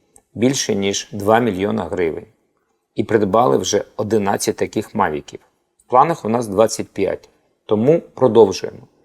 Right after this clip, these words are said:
І я дякую всім, хто надіслав свої гривні. Великі, невеличкі суми, всі вони дуже важливі. Тому що саме завдяки вам наші воїни мають змогу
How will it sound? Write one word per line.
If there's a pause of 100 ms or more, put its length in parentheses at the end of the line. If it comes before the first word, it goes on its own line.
(140)
І (100)
я (100)
дякую
всім,
хто
надіслав
свої
гривні. (560)
Великі, (460)
невеличкі (200)
суми, (240)
всі
вони (100)
дуже
важливі. (500)
Тому
що
саме
завдяки
вам (280)
наші
воїни
мають
змогу